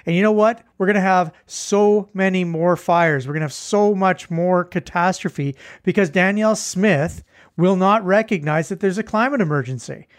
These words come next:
She is ignoring the fact that there's a climate emergency. And as a s-, as a r-, direct result, more lives are going to be lost. So, yeah, okay, we may lose one person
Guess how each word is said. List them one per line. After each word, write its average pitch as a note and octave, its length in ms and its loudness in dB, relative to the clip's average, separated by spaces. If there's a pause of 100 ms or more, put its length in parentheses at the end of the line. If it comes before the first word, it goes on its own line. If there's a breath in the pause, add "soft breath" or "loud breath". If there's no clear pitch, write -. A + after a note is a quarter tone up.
(200 loud breath)
She A3 300 2
is G#3 160 2
ignoring A3 540 0
the A3+ 80 -2
fact E3+ 300 0
that C#3+ 100 -6
there's D3 220 -4
a C#3 40 -6
climate C#3 380 -4
emergency. C3+ 600 -6
And G#3 100 0
as G3 120 -2
a G#3+ 40 0
s-, - 160 -8
as G3+ 260 -2
a G3+ 60 0
r-, F#3 140 -2
direct G3 600 -2
result, A3+ 560 0 (340 loud breath)
more A3+ 380 2
lives F#3 440 2
are F#3 220 2
going F3 320 -2
to F3+ 100 -6
be E3+ 120 -2
lost. E3 520 -4
So, G3 320 0 (280 loud breath)
yeah, G3+ 300 2 (120)
okay, G#3 280 -2
we F#3 160 0
may G#3+ 220 0
lose G3 380 0
one F#3+ 460 -2
person E3 580 -2